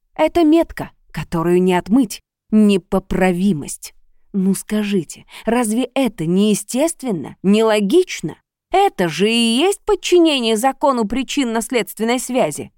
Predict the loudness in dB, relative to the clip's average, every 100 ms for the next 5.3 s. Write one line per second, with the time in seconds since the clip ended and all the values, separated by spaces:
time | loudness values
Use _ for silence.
0 | _ _ -8 -2 0 0 -2 0 -2 -2
1 | -12 _ _ -4 -2 0 2 0 0 -2
2 | -2 -2 0 0 2 4 2 -2 -4 -2
3 | 0 0 0 -2 -2 -2 -6 -2 -2 2
4 | 2 2 2 -2 0 -2 -2 -4 0 0
5 | 2 -2